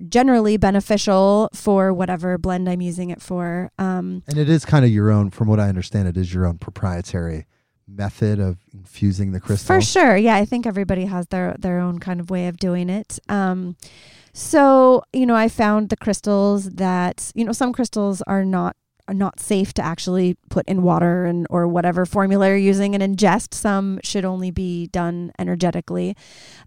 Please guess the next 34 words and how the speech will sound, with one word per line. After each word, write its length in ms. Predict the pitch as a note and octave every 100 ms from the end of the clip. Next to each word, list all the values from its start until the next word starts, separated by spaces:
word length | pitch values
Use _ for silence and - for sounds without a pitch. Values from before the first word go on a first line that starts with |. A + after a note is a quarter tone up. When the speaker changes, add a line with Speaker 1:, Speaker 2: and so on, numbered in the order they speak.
| -
Speaker 1:
Um, 480 | A3 G#3 G3+ G3+ - -
but 140 | B3+
I, 140 | B3
so 220 | A3+ - A#3
I 120 | A3+
took, 400 | - A#3 - -
you 100 | -
know, 100 | G#3+
what 220 | G3+ G#3 -
crystals 480 | A3 - G3+ G3
that 140 | F3 F#3
I 160 | F#3 F#3+
felt, 320 | - F#3 -
I 60 |
generally 440 | F#3 F#3+ F#3 F#3 F#3
use, 540 | F#3 F3 F3 - - -
uh, 160 | F#3 -
quartz, 600 | - F#3+ - - - - _ _
rose 300 | G3 G3+ F3+
quartz, 400 | - F3+ E3+ -
and 200 | F3+ F3+
amethyst, 560 | F#3 F3 - F#3+ - -
all 160 | F#3 F#3+
in 120 | F3+
that 180 | F3 D#3
general 260 | F#3 F3+
quartz 260 | - F3+ -
family, 300 | F#3+ F3+ F3+
very 240 | F#3 F3+
safe 520 | - - D4 D#4 - - - - - _ A#3
and 300 | A#3 A#3 A3
very 200 | A#3 B3+
effective 720 | - D#4+ - F3+ F3 F3+ F3 -
at, 440 | F#3 F3+ - -